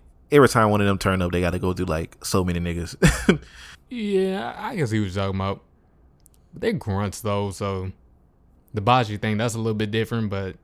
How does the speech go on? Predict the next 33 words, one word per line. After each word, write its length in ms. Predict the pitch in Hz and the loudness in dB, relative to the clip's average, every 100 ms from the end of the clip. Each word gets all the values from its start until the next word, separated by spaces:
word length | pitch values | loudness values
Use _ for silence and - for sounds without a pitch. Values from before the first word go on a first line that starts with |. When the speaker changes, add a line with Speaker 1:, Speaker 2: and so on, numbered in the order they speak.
| - | -18
Speaker 2:
yeah. 320 | 92 90 90 90 - _ _ - _ _ - | -14 -10 -12 -14 -20 _ _ -20 _ _ -12
Speaker 1:
Yeah. 380 | 85 80 80 92 - _ - | -10 -8 -10 -12 -18 _ -4
Speaker 2:
I 40 | |
like 160 | 190 254 | -2 2
the 100 | 123 | 0
backstory 540 | 98 165 - 123 107 107 | 2 0 0 0 2 2
that 120 | 107 | 0
they 120 | 107 | -2
did, 260 | 107 104 - | 0 -2 0
too. 240 | 135 98 - _ - | -2 -2 -10 _ -4
I 80 | |
was 160 | 139 95 | -2 -2
super 280 | - 190 104 | -2 0 2
engaged 420 | 98 98 101 92 | 2 0 0 0
when 120 | 98 | -2
that 140 | 95 90 | -2 -4
shit 120 | 104 | -6
was 100 | 95 | -6
going 200 | 98 95 | -4 -4
on. 140 | 95 - | -6 -4
Speaker 1:
When 120 | 98 | -4
they 40 | |
show 180 | 95 98 | 0 0
how 120 | 95 | 2
they 80 | 90 | 0
founded 340 | - 98 98 101 | 2 2 2 0
the 60 | |
gang? 280 | 101 110 107 - _ - | -2 -2 -4 -10 _ -4
Speaker 2:
Yep. 280 | 104 110 - - _ _ - - _ _ | -2 -2 -6 -20 _ _ -20 -20 _ _
Speaker 1:
Yep. 280 | 104 98 - - _ 107 | -8 -6 -8 -12 _ -12
Speaker 2:
The 80 | |
true 400 | - - 123 101 | -10 -2 0 0
history. 560 | 85 90 - 87 80 | -2 -4 -6 -10 -8